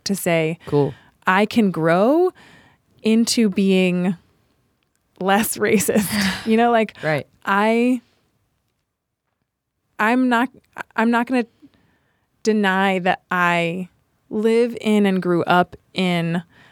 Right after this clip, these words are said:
Speaker 1: a culture that values whiteness over other ways of being.
Speaker 2: Right.
Speaker 1: Uh, that values white people over people of color. And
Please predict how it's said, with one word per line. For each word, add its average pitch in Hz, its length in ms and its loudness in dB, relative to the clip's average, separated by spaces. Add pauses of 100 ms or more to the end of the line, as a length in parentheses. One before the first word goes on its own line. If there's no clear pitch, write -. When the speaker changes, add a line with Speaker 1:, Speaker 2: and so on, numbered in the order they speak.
(140)
Speaker 1:
a 196 60 -4
culture 185 760 0 (280)
that 185 220 0
values 180 600 0
whiteness 156 640 -4 (100)
over 165 560 -2 (580)
other 170 500 0 (600)
ways 175 340 -2
of 170 160 -2
being. 160 320 -4 (280)
Speaker 2:
Right. 143 280 2 (180)
Speaker 1:
Uh, 175 440 2 (460)
that 185 220 0
values 185 420 2
white 175 240 0
people 170 560 0
over 175 200 2
people 170 360 -2
of 160 120 -2
color. 156 520 -4 (600)
And 175 580 -2